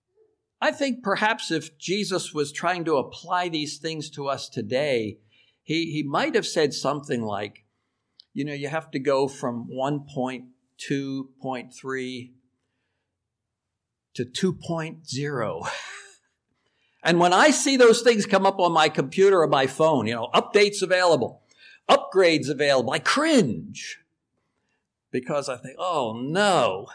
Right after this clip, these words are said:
I finally get used to one thing. Now they're changing it all around again," and things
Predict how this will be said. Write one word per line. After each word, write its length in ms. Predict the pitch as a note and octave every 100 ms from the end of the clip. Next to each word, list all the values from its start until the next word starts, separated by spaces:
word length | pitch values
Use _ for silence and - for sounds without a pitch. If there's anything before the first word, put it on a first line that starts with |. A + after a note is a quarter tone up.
| _ _ _ _
I 120 | -
finally 320 | D3 F#3 G3 E3
get 160 | D#3
used 360 | D#3 A#3+ - -
to 80 | F3
one 280 | G#3 C#4 C4+
thing. 480 | - C3 F#3+ - _ _
Now 220 | D3 G#3
they're 120 | B3 G3+
changing 640 | - - B3+ D#4 B3+ A3+
it 100 | G#3+
all 240 | G#3 G3
around 420 | F3+ G#3 C4+ B3+ G#3
again," 300 | F3 F#3 G#3+
and 180 | E3+
things 400 | - C4+ B3+ -